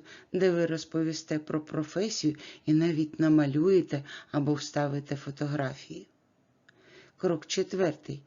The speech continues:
Поділіться з іншими. Підготуйте невелику презентацію або доповідь про ваш проєкт. Поділіться ним зі своєю родиною,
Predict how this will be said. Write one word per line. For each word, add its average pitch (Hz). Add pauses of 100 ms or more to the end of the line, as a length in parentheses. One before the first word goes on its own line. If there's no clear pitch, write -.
(320)
Поділіться 165
з -
іншими. 139 (480)
Підготуйте 170 (340)
невелику 160
презентацію 143 (340)
або 170
доповідь 139
про 151
ваш 143
проєкт. 156 (480)
Поділіться 185
ним 143 (260)
зі 170
своєю 151
родиною, 135